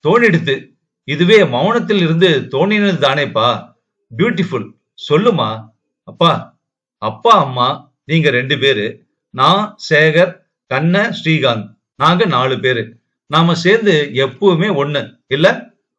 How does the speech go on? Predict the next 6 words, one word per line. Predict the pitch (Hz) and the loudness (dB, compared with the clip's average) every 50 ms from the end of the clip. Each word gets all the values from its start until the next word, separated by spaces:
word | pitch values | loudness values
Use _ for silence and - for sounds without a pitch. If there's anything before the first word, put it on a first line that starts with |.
| _ _ _ _ - | _ _ _ _ -6
ஒண்ணாத்தானே | 117 143 185 220 220 214 226 220 233 | -4 0 0 0 0 0 0 0 2
இருக்கோம். | 254 233 196 185 - - 175 175 175 170 160 - - _ _ _ _ _ _ | 4 4 4 4 2 2 2 2 2 0 -2 -8 -16 _ _ _ _ _ _
ஏன் | - 139 185 233 254 - 120 127 | 0 2 2 2 2 -2 -8 -4
மூத்தவனை | 170 226 233 - 233 220 202 180 | -4 -4 0 2 2 2 2 2
மறந்துட்டியா?" | 156 139 139 143 147 147 120 123 117 113 127 113 113 90 - - _ _ _ _ _ _ _ _ - | 2 0 0 0 -2 -6 -4 -2 0 0 0 0 -2 -4 -10 -16 _ _ _ _ _ _ _ _ -4
"மறக்கல. | 113 127 180 240 - 247 233 202 147 110 101 104 | -2 0 0 2 2 2 2 2 2 -2 -4 -8